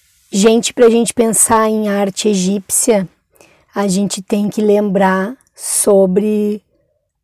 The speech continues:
as grandes influências, as grandes conquistas dessa civilização egípcia.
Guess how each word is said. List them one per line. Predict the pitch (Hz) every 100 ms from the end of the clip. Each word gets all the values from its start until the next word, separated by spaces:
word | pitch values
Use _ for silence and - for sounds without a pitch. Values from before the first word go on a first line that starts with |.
| _
as | 214 208 185
grandes | 190 202 220 240 208 240 240 226 - - - _ _ _ _
influências, | 220 214 - 220 214 208 233 233
as | 208 196
grandes | 185 196 208
conquistas | - 220 214 - 220 214 - - 185 160 - - _ _ _ _ _ _ _ _
dessa | 185 202 214
civilização | - 202 202 208 214 - 202 190
egípcia. | 226 208 196 190 - -